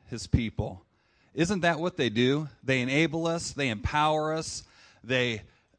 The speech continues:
help us by their teaching to make us stronger for the battle so that we can overcome and have victory in our own life. I mean, when you're going through a battle, it's good to have your pastor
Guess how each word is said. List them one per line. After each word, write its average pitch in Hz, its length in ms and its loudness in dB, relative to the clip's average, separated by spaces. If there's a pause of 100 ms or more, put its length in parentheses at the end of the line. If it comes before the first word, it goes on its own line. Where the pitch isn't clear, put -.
(140)
help 165 380 0
us 160 160 -6
by 139 180 2
their 123 140 2
teaching 160 460 -2
to 131 60 -2
make 139 240 -2
us 110 100 -4
stronger 156 680 -2
for 135 140 -6
the 117 100 -2
battle 135 500 2 (200)
so 143 220 2
that 127 160 4
we 160 280 2
can 131 400 0 (460)
overcome 147 720 4 (100)
and 123 140 -2
have 127 200 2
victory 143 440 0
in 127 100 2
our 120 140 4
own 135 140 2
life. 98 440 -6 (520)
I 135 120 2
mean, 147 200 2
when 147 120 2
you're 175 120 2
going 180 260 2
through 160 180 4
a 151 40 0
battle, 156 460 4 (280)
it's 143 260 0
good 160 260 6
to 156 60 0
have 156 220 2
your 135 80 -8
pastor 139 600 2